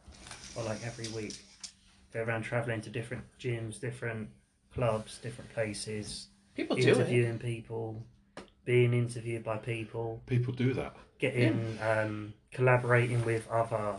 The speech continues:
Speaker 3: It's, isn't it the
Speaker 1: health
Speaker 3: martial art?
Speaker 1: fitness.
Speaker 3: Is it the Martial Man?
Speaker 1: I'm not sure, but there's gotta be,
Speaker 3: There's
Speaker 1: like
Speaker 3: loads of them. There's Martial Man. There's, um, Master Wong.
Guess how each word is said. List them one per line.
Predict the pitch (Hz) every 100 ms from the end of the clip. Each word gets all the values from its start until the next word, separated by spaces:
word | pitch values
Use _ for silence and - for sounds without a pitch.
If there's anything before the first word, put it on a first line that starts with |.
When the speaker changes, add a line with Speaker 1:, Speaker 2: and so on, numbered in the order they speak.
| 107
Speaker 3:
It's, | 101 - 113
isn't | 117
it | 123 113
the | 104
Speaker 1:
health | 104
Speaker 3:
martial | 110 120 123 113
art? | 113
Speaker 1:
fitness. | 123 123 - -
Speaker 3:
Is | 107 110
it | 101
the | 110
Martial | 117 117 - 101
Man? | 87 80 78 73 - - - - _ _ -
Speaker 1:
I'm | 185
not | 143 -
sure, | - 185
but | 127 120
there's | 139
gotta | - 254 160
be, | 127 160 131
Speaker 3:
There's | 101
Speaker 1:
like | 98
Speaker 3:
loads | 98 107 104 98
of | 85
them. | 90
There's | 87
Martial | 98 104 101 -
Man. | 98 92 92
There's, | 95 95 - - 104
um, | 92 90
Master | 92 98 98 - 101
Wong. | 92 95 104 131